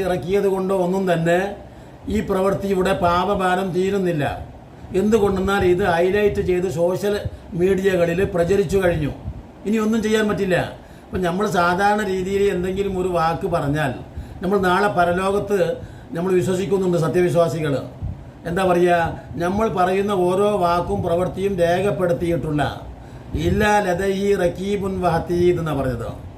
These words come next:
ഈ രണ്ട് മലക്കുകൾ എഴുതാതെ നമ്മുടെ ഒരു പ്രവൃത്തിയും പ്രവർത്തിക്കാൻ കഴിയില്ല, സംസാരിക്കാൻ കഴിയില്ല. അതുകൊണ്ട് തന്നെയാണ് നാളെ പരലോകത്ത് ഇത് അവരെ തന്നെ എഴുതി, ഈ,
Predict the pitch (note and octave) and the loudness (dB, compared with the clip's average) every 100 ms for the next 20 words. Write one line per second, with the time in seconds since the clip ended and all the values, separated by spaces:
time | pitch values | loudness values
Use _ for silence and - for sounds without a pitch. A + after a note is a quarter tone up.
0 | - - - - F#3+ G3+ F#3 G3+ G3+ F#3 | -20 -20 -18 -2 2 4 4 2 2 2
1 | F#3+ F#3+ G#3+ G3+ F#3 G3 G3 G3+ F#3 F#3 | 0 0 0 2 2 4 2 2 -2 -2
2 | G3 F#3 F#3+ G3+ F3 F#3+ F#3 G3+ G#3+ A3+ | 0 0 0 0 0 -2 -4 -4 -2 -2
3 | A3+ - - - - - - - - - | -6 -12 -16 -14 -12 -14 -14 -16 -16 -10
4 | - F3 F#3+ G3 G3+ G3+ F3+ F3 F#3 G#3 | 0 2 2 2 2 2 2 2 2 2
5 | G3+ G#3+ A#3+ A#3 E3+ F3+ G3 G3+ G3 F#3+ | 2 2 2 0 -2 -2 -2 0 0 -2
6 | F3 E3+ D#3 C3+ A#2+ A#2 - - - F3 | 0 -2 0 -2 -2 -6 -12 -14 -8 -2
7 | G3 G#3 G#3+ G#3 G#3+ A3 G3+ G#3 A3+ A#3 | 2 2 2 2 2 2 2 0 0 -2
8 | - - - F3+ G3+ G#3 F#3+ F#3+ G3+ G#3+ | -8 -10 -4 -2 0 -2 -2 0 0 0
9 | G#3 - G#3 G3 G3 F#3+ G#3 G#3 G3+ G#3 | 0 -2 0 0 0 0 -2 0 0 2
10 | F#3 F#3+ G3+ G3+ - G3 G3+ - - - | 2 2 -2 -4 -8 -2 -2 -2 -10 -10
11 | - - | -8 -4